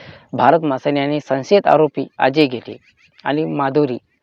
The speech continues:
त्या-, आणि त्याची पत्नी माधुरी मासाने घेटे यांच्या विरोधात फर्याद दिली आणि दरम्यान धक्कादायक खुनामुळे रावेर शहर हादरले. सहाय्यक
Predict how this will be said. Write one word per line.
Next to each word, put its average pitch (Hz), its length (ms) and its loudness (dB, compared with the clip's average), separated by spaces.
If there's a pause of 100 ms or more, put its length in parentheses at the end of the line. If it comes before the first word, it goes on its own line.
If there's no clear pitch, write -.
(920)
त्या-, 156 160 2
आणि 165 180 2
त्याची 160 280 2
पत्नी 156 360 2
माधुरी 147 320 2
मासाने 123 380 -4 (240)
घेटे 131 300 0
यांच्या 156 340 4
विरोधात 147 360 0 (140)
फर्याद 131 260 4
दिली 120 160 -4 (380)
आणि 151 160 0
दरम्यान 151 400 4
धक्कादायक 165 500 -2
खुनामुळे 139 460 -2
रावेर 143 320 6 (100)
शहर 160 180 4
हादरले. 131 420 -2 (540)
सहाय्यक 160 260 6